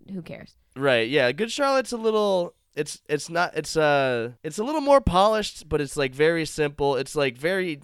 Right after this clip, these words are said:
Speaker 2: everything
Speaker 1: I mean, it's formulaic pop punk, whereas this was, you know, this was the formula that they ended up, like, hewing to their entire career.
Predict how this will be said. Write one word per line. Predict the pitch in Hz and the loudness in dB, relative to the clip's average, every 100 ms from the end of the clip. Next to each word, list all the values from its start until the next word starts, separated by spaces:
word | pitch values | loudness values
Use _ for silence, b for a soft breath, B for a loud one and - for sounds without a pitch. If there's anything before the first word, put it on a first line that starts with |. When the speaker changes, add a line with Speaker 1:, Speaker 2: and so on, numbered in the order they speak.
| - | -8
Speaker 2:
everything | 165 311 302 | -6 -2 2
Speaker 1:
I | |
mean, | 285 | 2
it's | 294 | 2
formulaic | - 294 285 254 233 226 - | -2 0 0 0 0 0 -4
pop | 202 196 | -2 -2
punk, | - 208 190 | -2 -4 -4
whereas | 180 190 185 180 170 | -4 -2 0 -2 -4
this | 185 202 | -6 -6
was, | 220 208 190 - b b b _ | -4 -2 -4 -10 b b b _
you | 226 240 | -4 -2
know, | 185 165 160 - _ _ | -2 -2 -6 -12 _ _
this | 180 269 302 | -2 0 0
was | 220 220 226 196 | 2 2 2 2
the | 214 | -4
formula | - 202 190 196 196 202 196 190 180 | -4 -2 0 0 -2 0 0 0 -2
that | 180 | -6
they | 190 185 | -2 -2
ended | 180 185 | -2 -4
up, | 180 170 | -6 -6
like, | 180 175 | -8 -8
hewing | 175 202 190 190 190 | -8 -6 -4 -4 -8
to | 208 190 185 | -6 -4 -4
their | 180 175 | -6 -6
entire | 175 185 170 165 | -6 -6 -4 -6
career. | 160 170 160 156 156 175 196 | -8 -12 -12 -10 -8 -4 -6